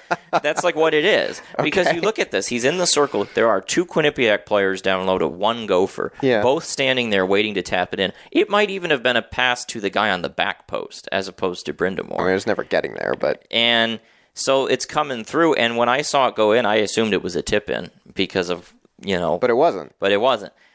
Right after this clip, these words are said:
Speaker 2: And I think it's surprised close that it was on net. Because he's not, if he's just facing the shooter and he's not scared about the threat of a tap-in,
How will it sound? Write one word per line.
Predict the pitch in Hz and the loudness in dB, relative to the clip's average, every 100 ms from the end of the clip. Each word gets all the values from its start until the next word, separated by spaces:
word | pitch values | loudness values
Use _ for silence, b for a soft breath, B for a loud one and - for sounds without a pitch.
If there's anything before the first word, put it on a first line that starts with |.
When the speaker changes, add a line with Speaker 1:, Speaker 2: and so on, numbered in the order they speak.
| b - | b -2
Speaker 2:
And | 104 | 0
I | 107 | 0
think | 110 113 | 0 -4
it's | 110 | -4
surprised | - 98 107 117 113 - | -4 0 0 0 -2 -4
close | - 92 87 - | 0 0 0 -4
that | 95 90 | 0 2
it | 92 87 | 2 0
was | 92 | 0
on | 90 87 82 | 0 -2 -2
net. | 87 - - b b b | -4 -4 -8 b b b
Because | 101 87 107 98 | -4 0 0 0
he's | - 117 113 | -2 -4 0
not, | 127 143 - | 0 0 -2
if | 110 | -4
he's | - 160 190 | -4 -6 -2
just | 175 165 | 0 0
facing | - 120 127 127 113 | -2 -4 -2 -4 -2
the | 92 | -2
shooter | - 101 104 117 | 2 2 2 0
and | - 92 | 0 -4
he's | 92 | -2
not | 92 107 | -2 0
scared | - 110 | -2 0
about | 104 | -2
the | - | 0
threat | 101 | 0
of | 98 | 0
a | - | -2
tap-in, | 87 87 - | -4 -4 -2